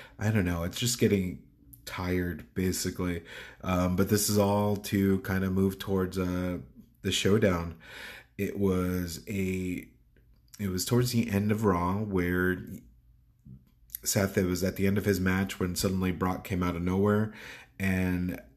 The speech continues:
kind of was acting as if he was gonna cash in. He started beating up Seth without cashing in, just kind of going at it and taking it out, just a lot of, lot of violence on him, basically. Um,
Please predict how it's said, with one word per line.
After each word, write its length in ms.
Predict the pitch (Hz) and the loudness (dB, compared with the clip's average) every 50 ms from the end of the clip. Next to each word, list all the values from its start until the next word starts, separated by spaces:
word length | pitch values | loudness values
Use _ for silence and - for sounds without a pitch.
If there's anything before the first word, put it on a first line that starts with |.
| - | -14
kind 220 | - - 92 90 92 | -10 -6 -4 -2 -2
of 340 | 92 92 87 87 - - | 0 -2 -4 -6 -8 -2
was 240 | 90 98 98 92 90 | 2 4 4 4 2
acting 380 | - 80 87 - - 92 87 95 | 0 -4 -6 -6 -4 -2 0 0
as 120 | 92 90 | 0 0
if 120 | 98 95 - | 0 0 0
he 100 | 107 104 | 0 0
was 140 | 104 101 | 0 0
gonna 180 | 101 104 101 98 | 0 0 0 0
cash 320 | 98 107 104 101 95 - | 2 0 0 0 0 2
in. 140 | 117 127 123 | 2 2 2
He 80 | 90 85 | 2 0
started 320 | - 101 92 90 85 80 | 0 0 0 0 0 2
beating 260 | 85 98 98 101 98 | 4 4 6 6 4
up 160 | 101 98 98 - | 2 2 0 0
Seth 380 | - 104 101 110 117 117 - | 0 0 2 0 0 -2 0
without 300 | 101 95 90 92 101 - | -2 0 0 0 -2 -2
cashing 320 | - 117 107 - - 113 110 | -2 -2 0 0 0 2 2
in, 200 | 127 160 170 131 | 2 2 0 -2
just 160 | 113 - - | -4 -4 -2
kind 160 | - 107 107 | -2 0 0
of 140 | 104 101 - - - - - - - | 0 0 -2 -8 -14 -14 -14 -6 0
going 280 | 101 101 104 104 101 | 2 4 6 6 6
at 220 | 98 98 98 98 107 | 6 6 4 6 6
it 160 | 117 120 113 | 6 4 4
and 260 | 101 90 92 87 67 | 2 -2 -4 -6 -6
taking 300 | - 107 95 - 104 98 | -6 -6 -4 -2 -2 0
it 60 | 95 95 | 0 0
out, 320 | 92 95 95 95 92 - - - - - 95 | 0 0 0 -2 -4 -8 -12 -20 -20 -12 -8
just 240 | 95 95 92 90 - | -4 -4 -2 -2 -2
a 140 | - 85 92 | -4 -4 -6
lot 520 | 85 82 85 82 78 80 82 85 90 90 | -6 -6 -6 -6 -6 -4 -4 -2 -2 -2
of, 140 | 90 85 80 | -4 -4 -2
lot 220 | 90 92 92 92 90 | 0 2 2 2 0
of 80 | 87 | 0
violence 480 | 85 90 87 92 95 98 107 101 - - | 0 0 0 0 0 0 0 0 0 0
on 180 | 95 95 92 | 0 0 0
him, 100 | 95 98 | 0 0
basically. 640 | 95 95 101 98 85 95 101 95 95 104 113 123 123 123 - - - - - - - - - - | 0 2 0 0 0 0 -4 -2 -2 0 0 0 0 -2 -6 -8 -8 -8 -8 -10 -14 -14 -8 -4
Um, 580 | 101 101 101 98 98 98 95 90 90 92 87 | -2 0 0 2 2 2 0 0 -2 -4 -4